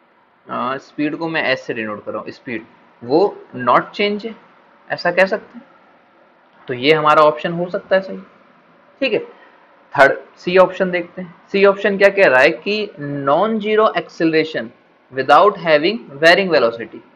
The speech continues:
ये तो हो ही नहीं सकता क्योंकि हमारा ए जो होता है वो डीवी by dt होता है। dV by dt होता है change in velocity। क्या?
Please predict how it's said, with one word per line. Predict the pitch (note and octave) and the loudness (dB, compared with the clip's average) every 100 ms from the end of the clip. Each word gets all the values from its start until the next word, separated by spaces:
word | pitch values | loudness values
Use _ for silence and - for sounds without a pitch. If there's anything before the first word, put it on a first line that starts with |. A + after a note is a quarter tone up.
| _ | _
ये | C#3 | -8
तो | D3 F3+ | -4 -2
हो | F#3+ | 0
ही | |
नहीं | G3+ | -2
सकता | G3 F#3+ - F3 C3+ _ _ _ | -4 -6 -2 -2 -2 _ _ _
क्योंकि | E3 E3 G3 | -8 -4 -4
हमारा | F3+ E3+ F3+ - | 0 0 0 0
ए | F3+ G3+ | -2 0
जो | G3+ | 0
होता | E3+ - C3+ | -2 0 2
है | D#3 | 2
वो | F3 | 0
डीवी | E3 E3 F3+ F3+ | -2 -2 -2 0
by | F#3 | 0
dt | D#3 C3 C#3 | -2 -8 -10
होता | A#2 G2+ - | -10 -12 -16
है। | G2+ - | -20 -14
dV | B2+ C#3 E3 | -8 -4 -2
by | F3 F3 | -2 -2
dt | F3 E3+ | -4 -6
होता | F3+ D#3+ G3+ | -8 -4 -4
है | A#3 - | -4 -8
change | G#3+ G#3+ G#3 | -8 -6 -6
in | G3 | -6
velocity। | C#3+ A#2 A2 - - B2 D3 | -4 -6 -6 -12 -20 -16 -6
क्या? | E3 | -6